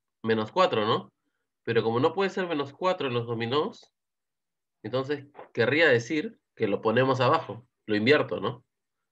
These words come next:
Por eso sería el cuatro abajo. Y diferencia en aspa, cero. ¿Sí? Guarda relación, ¿no? Más o menos. Ya.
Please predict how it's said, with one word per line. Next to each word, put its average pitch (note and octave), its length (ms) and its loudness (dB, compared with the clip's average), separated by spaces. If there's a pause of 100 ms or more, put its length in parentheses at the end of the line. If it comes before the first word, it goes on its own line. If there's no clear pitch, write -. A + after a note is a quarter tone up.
(360)
Por G2 140 0
eso A#2 160 -4
sería A2+ 280 2
el G#2+ 100 -2
cuatro G#2 520 2
abajo. G2 480 -4 (1300)
Y C3 100 2
diferencia C#3+ 440 4
en F3 60 6
aspa, F3 380 2 (1900)
cero. - 360 0 (1900)
¿Sí? F3 340 0 (1300)
Guarda C#3+ 760 2 (140)
relación, A2+ 420 2
¿no? A2+ 120 4
Más C3+ 160 -2
o D3 40 0
menos. C#3+ 360 -2 (1900)
Ya. G2+ 260 -8